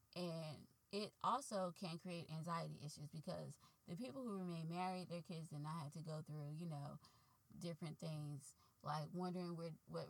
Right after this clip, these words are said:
is money gonna come from, because sometimes when people get divorced, the money goes to half of what it used to be. Now, I'm not saying stay in a terrible marriage where you are being degraded, abused, hurt,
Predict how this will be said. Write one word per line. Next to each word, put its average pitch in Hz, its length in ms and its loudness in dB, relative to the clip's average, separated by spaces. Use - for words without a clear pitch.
is 160 160 -4
money 165 280 -2
gonna 160 160 -2
come 165 240 0
from, 160 200 0
because 170 300 0
sometimes 247 440 2
when 196 80 2
people 185 220 -2
get 165 180 -2
divorced, 165 500 0
the 151 60 0
money 165 420 2
goes 156 240 0
to 165 100 -2
half 151 260 0
of - 80 -6
what - 100 -6
it - 120 -6
used 196 180 -2
to 143 60 -6
be. - 240 -6
Now, 233 160 6
I'm 359 60 2
not 247 180 4
saying 190 300 2
stay 180 320 0
in 170 80 2
a 156 100 0
terrible 202 400 0
marriage 165 440 0
where 156 100 0
you 160 200 0
are 165 120 2
being 147 240 -2
degraded, 196 480 -2
abused, 165 560 0
hurt, 180 380 4